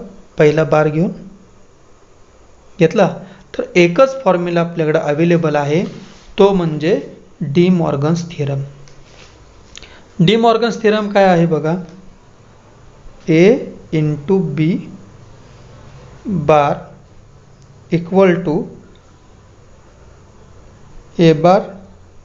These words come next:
plus B bar.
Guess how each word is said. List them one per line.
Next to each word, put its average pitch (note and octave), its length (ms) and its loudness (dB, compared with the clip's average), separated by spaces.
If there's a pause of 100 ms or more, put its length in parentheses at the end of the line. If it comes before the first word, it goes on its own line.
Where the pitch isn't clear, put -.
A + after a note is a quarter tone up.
(880)
plus F3 540 2 (1300)
B D3+ 220 -4
bar. F3+ 260 -8